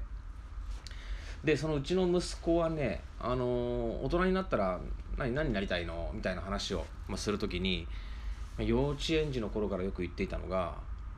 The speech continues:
うちの息子ね、ロボットが大好きなんですよ。で、「ロボッ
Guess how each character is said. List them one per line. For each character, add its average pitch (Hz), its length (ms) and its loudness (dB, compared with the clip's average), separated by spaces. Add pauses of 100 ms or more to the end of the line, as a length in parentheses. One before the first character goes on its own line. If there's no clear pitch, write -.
う - 60 -6
ち 160 100 -2
の 165 80 2
息 156 120 -2
子 156 60 -2
ね、 113 100 2
ロ 107 120 4
ボ 160 100 2
ッ - 20 0 (120)
ト 110 80 0
が 90 100 2
大 98 160 2
好 - 80 -4
き 87 60 -2
な 82 60 -4
ん 82 40 -4
で 82 60 -6
す - 60 -6
よ。 82 100 -4 (720)
で、 117 480 4
「ロ 113 160 8
ボ 170 140 4
ッ 202 60 -4